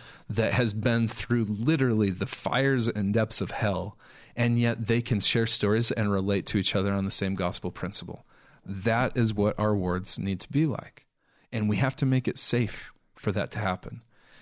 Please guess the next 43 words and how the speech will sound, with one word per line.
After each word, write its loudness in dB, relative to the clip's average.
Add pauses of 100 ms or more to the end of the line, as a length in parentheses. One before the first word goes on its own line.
(160)
And 0
so, 2
like, -2
now 0
I -4
tell -2
my 2
mom 2
this 0
even, -4
I'm -2
like, -4
"Mom, 0
I -4
want 0
you -4
to -6
come -4
to -10
church." -8
I -4
do. -4
I, -6
she -2
knows -2
it. -6 (460)
She 2
knows 2
I 4
still 2
want 2
her 0
to -2
come, -2 (400)
but 0
I 2
no 4
longer 2
wish 0
that -2
she 0
would -2
come -4